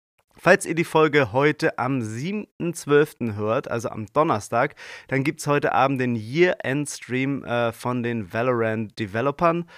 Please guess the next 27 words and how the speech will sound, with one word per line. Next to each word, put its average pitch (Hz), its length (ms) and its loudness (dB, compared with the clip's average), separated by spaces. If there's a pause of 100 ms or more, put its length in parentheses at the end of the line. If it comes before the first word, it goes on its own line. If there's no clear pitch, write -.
(260)
Und 123 160 -4
da 139 80 2
geht's 139 240 0
halt 139 240 -2
auch 127 200 2
um 127 300 -4 (160)
Agents, 131 520 -2
um 165 240 0
Maps, 123 340 2
um 135 340 -6 (100)
V 123 300 -6
C 147 220 -2
T, 151 400 -6
Champs 151 560 4
und 143 340 2
mehr. 127 680 2
Vielleicht 123 280 -4
ist - 160 -10
mehr 135 360 -2
auch 120 100 -6
diese 117 300 -6
Waffe, 123 340 -2
aber 113 180 -2
das - 360 -6
wär 135 120 0
dann 135 200 0
vielleicht 123 580 -4